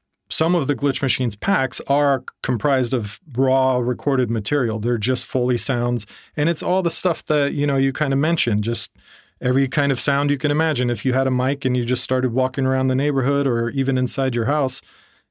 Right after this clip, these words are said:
recording stuff, I've done all that. And you could argue that, well, that's been done, and it certainly continues to be done. <laughs> I s-, you know, see new,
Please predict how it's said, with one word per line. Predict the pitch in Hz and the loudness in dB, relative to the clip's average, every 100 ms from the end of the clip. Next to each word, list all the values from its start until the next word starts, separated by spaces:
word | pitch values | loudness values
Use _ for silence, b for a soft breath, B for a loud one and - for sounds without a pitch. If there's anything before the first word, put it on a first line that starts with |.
| b | b
recording | 123 160 170 143 | -2 0 0 0
stuff, | - 123 123 - _ _ _ _ | 0 -2 -2 -6 _ _ _ _
I've | 135 110 | -4 0
done | 156 | 0
all | 139 113 | 0 0
that. | 107 101 _ _ _ _ _ _ _ _ - 120 104 - _ | -2 -6 _ _ _ _ _ _ _ _ -14 -12 -12 -16 _
And | 143 131 | 0 2
you | 143 | 2
could | 143 | 2
argue | 131 147 135 127 | 2 2 2 2
that, | 123 120 | 2 2
well, | 143 | 2
that's | 147 147 | 2 0
been | - 147 143 | 0 0 2
done, | 156 143 107 101 - | 2 0 -2 -6 -10
and | 131 123 | -4 -2
it | 120 | 0
certainly | - 151 147 135 131 | 0 0 0 0 -2
continues | 104 127 131 147 135 - | -2 -2 0 0 0 0
to | 120 | 0
be | 127 | 0
done. | 120 143 127 - B B B | 0 0 0 -2 B B B
<laughs> | B B B - | B B B -6
I | 120 | -2
s-, | 123 - | -2 -4
you | 151 | -2
know, | 127 | -2
see | 117 - 131 | 0 0 2
new, | 131 143 | 2 2